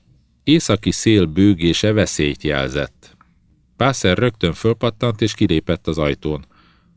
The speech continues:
Egy hatalmas páviánnal találta magát szemben, akit a gazdája pórázon tartott.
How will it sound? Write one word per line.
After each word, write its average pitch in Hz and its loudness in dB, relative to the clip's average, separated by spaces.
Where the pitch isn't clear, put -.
Egy 107 -4
hatalmas 90 0
páviánnal 73 -4
találta 76 -4
magát 73 -4
szemben, 82 -2
akit - -6
a 85 0
gazdája 98 2
pórázon 71 -2
tartott. - -10